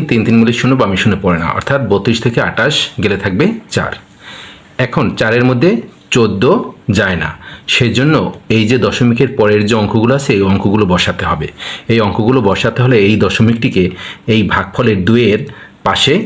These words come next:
এখানে এভাবে বসাতে হবে। এরপরে আমরা এই দুই নামাবো, যেহেতু এই দুই সরাসরি নামিয়েছি এবং এখানে এই চার পেয়েছি বিয়োগ করে। এখন হচ্ছে, হয়ে,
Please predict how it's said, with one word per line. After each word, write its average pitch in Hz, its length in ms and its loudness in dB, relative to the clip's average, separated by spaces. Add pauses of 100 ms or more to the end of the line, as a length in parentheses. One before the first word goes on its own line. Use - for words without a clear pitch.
(120)
এখানে 107 260 0
এভাবে 95 220 0 (100)
বসাতে 87 340 -2
হবে। 85 160 -4 (380)
এরপরে 135 340 0
আমরা 131 140 2 (200)
এই 117 80 4 (100)
দুই 107 120 4 (100)
নামাবো, 87 320 -2 (760)
যেহেতু 117 280 0
এই 123 120 0
দুই 123 100 4 (100)
সরাসরি 117 420 0
নামিয়েছি 123 400 0 (160)
এবং 110 140 2 (140)
এখানে 120 220 0 (180)
এই 117 80 2 (100)
চার 107 220 0
পেয়েছি 113 220 0 (100)
বিয়োগ 120 260 2
করে। 90 140 2 (500)
এখন 117 220 0 (460)
হচ্ছে, 123 240 0 (160)
হয়ে, 120 200 2